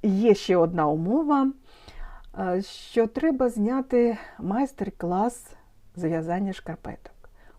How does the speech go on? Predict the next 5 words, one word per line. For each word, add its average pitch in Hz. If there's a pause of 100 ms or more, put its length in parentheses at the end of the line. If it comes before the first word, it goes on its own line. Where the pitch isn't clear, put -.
(140)
Повністю 185
шкарпетка, 220 (420)
частина 156
шкарпетки -
або 262